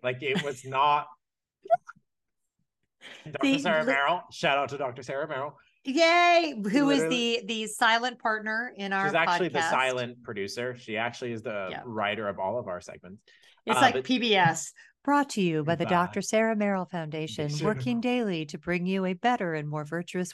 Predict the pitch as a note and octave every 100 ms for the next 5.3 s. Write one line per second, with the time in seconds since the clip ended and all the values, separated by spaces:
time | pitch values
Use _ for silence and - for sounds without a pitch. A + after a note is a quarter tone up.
0 | - D#3 D3 D3 C#3+ - - - - -
1 | G#2 G2 G#2 B2 D#3+ E3 E3 D3+ C3 G#2+
2 | C3 A3+ - A3 D3+ F#2+ F2+ F2+ E2+ E2+
3 | - _ _ C4+ D4 B3+ F#4 G4 D4+ D4+
4 | - C#4 C4 C#4 C#4+ A3 C4 C4 C#4 C4
5 | B3+ B3 B3+